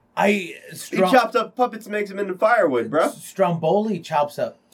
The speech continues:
Speaker 1: puppets and makes them into firewood. Stromboli's motivation is profit. Where, and before this moment, the, uh, Fox and Kat, their motivation, again, was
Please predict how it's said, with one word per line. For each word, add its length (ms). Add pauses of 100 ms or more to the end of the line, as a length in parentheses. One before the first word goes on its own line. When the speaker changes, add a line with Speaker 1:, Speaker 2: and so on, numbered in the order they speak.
Speaker 1:
puppets 540
and 120
makes 280
them 160
into 200
firewood. 600
Stromboli's 840
motivation 680
is 160
profit. 560 (1700)
Where, 360
and 360
before 540
this 320
moment, 480 (260)
the, 360 (360)
uh, 520
Fox 640
and 220
Kat, 360 (440)
their 240
motivation, 560
again, 380
was 300